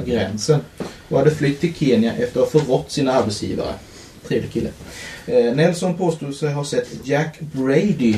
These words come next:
vid liv i mars nittonhundratjugotre i Hongkong, mindre än två år efter att domstolen i Kenya dödförklarat Brady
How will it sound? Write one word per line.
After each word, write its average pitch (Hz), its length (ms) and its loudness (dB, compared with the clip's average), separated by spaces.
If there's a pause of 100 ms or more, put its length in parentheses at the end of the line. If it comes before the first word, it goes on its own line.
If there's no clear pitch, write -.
(120)
vid 131 260 -2
liv 110 280 2
i 147 100 4
mars 139 560 2
nittonhundratjugotre 139 1300 0
i 147 380 2
Hongkong, 135 680 4 (520)
mindre 139 380 2
än 147 160 0
två 165 460 6
år 131 400 2
efter 120 260 2
att 127 120 -6
domstolen 117 640 0
i 123 140 -6
Kenya 107 340 2
dödförklarat 107 640 0
Brady 165 420 2